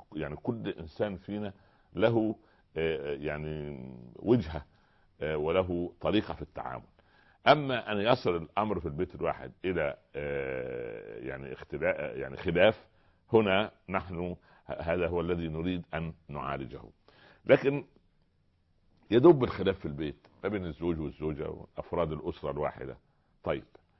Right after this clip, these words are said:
هل، يعني، نرى من المصلحة أن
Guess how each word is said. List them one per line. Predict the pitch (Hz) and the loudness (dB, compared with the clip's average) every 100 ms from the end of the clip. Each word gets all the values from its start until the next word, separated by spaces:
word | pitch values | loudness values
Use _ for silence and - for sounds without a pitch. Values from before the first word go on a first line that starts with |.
| _ _ _ _ _ | _ _ _ _ _
هل، | 90 110 107 71 - - _ _ _ - | 4 4 4 -4 -12 -20 _ _ _ -12
يعني، | 71 71 71 67 55 | -10 -8 -8 -10 -8
نرى | 78 92 80 | 0 2 2
من | 71 | 0
المصلحة | 73 73 - 85 76 58 _ _ _ _ _ _ _ - | -4 -6 -2 -2 -2 -6 _ _ _ _ _ _ _ -10
أن | 78 78 73 | -8 -6 -6